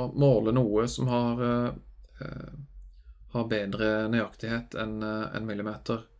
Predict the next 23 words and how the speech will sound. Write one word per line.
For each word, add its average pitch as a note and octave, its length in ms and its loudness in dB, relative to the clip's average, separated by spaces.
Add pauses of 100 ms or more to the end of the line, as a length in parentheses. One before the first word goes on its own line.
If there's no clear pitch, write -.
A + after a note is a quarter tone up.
(140)
Det - 80 -8
er - 20 -8
klart A2 240 0
du A#2 80 -2
kan A#2+ 160 0
se A2+ 200 2
ned G#2 220 -4
på A#2+ 100 4
den, C#3 80 6
og A#2+ 60 2
så A2+ 120 -4
kan G#2+ 140 -2
du G#2 160 0
måle G2+ 440 0
cirka G#2 460 -2
en, G#2+ 260 -6
opp - 200 -6
til A2+ 100 -4
en - 60 -10
halv G#2+ 180 0
millimeter A#2+ 460 2
kanskje, C#3+ 380 4
eller B2 320 4